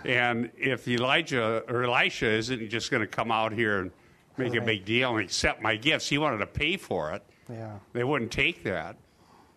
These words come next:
Speaker 1: But when he finally came to his senses and came to God through the means God ordained,
Speaker 2: Yes.
Speaker 1: he came out clean. My dear
Speaker 2: That's right.
Speaker 1: brothers and sisters,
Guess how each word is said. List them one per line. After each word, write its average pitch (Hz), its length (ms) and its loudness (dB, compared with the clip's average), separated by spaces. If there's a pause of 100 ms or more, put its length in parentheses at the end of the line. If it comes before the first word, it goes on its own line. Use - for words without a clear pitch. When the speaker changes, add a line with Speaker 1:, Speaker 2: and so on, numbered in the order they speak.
(360)
Speaker 1:
But 120 140 0
when 117 200 0
he 123 160 -2
finally 139 440 0
came 131 300 0
to 120 60 0
his 107 160 -2
senses 131 600 -4 (600)
and 117 180 -4
came 143 340 0
to 120 60 -2
God 120 560 0 (160)
through 131 200 -4
the 117 80 -2
means 120 440 0
God 117 400 0
ordained, 107 960 0 (140)
Speaker 2:
Yes. 104 400 -16 (100)
Speaker 1:
he 147 120 -2
came 143 320 0
out 110 260 2
clean. 131 480 0 (340)
My 131 180 2
dear 135 480 2 (140)
Speaker 2:
That's - 180 -10
right. 135 80 4
Speaker 1:
brothers 131 340 0
and 107 120 -2
sisters, - 680 -2